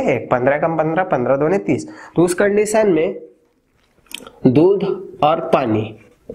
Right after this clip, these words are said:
दूध और पानी का रेशियो क्या हो जाएगा, दो रेशियो एक। तो इसका मतलब है कि यदि मिश्रण में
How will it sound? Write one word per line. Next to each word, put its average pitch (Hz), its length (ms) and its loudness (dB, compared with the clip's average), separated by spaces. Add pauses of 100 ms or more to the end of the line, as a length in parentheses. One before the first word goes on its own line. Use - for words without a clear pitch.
(520)
दूध 156 240 4
और 180 140 0
पानी 151 360 2
का 170 120 2
रेशियो 156 360 -2
क्या 147 160 -2
हो 123 160 -2
जाएगा, 127 380 0 (1120)
दो 127 380 2
रेशियो 117 440 0 (300)
एक। - 240 -4 (1300)
तो 156 60 6
इसका 143 240 2
मतलब 165 420 2
है 185 540 -4
कि 156 80 4
यदि 147 180 2
मिश्रण 160 580 0
में 175 300 -2